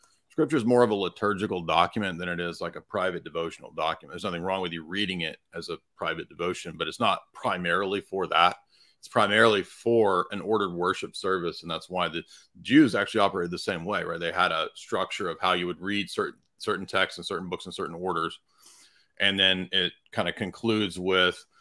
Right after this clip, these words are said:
um, nowadays, at least, the synagogue system, which does have a, a basis in a lot of the older temple and synagogue services from the patristic and, and, uh,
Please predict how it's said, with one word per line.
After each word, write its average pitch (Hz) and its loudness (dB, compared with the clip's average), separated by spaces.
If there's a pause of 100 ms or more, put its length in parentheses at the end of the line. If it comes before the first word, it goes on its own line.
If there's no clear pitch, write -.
(300)
um, 85 2
nowadays, 98 6
at 82 -6
least, 85 -8
the 85 -12
synagogue 85 -2
system, 90 -8
which - -12
does 90 -2
have 80 0
a, 78 -4
a - -8
basis 78 -6
in 82 -6
a 78 -6
lot 78 -2
of 78 -6
the 73 -8
older 82 -4 (240)
temple 82 -4
and 71 -6
synagogue 78 -4
services 80 -8
from 80 -10 (440)
the 87 -8
patristic - -6
and, 76 -10
and, - -16 (240)
uh, 73 -8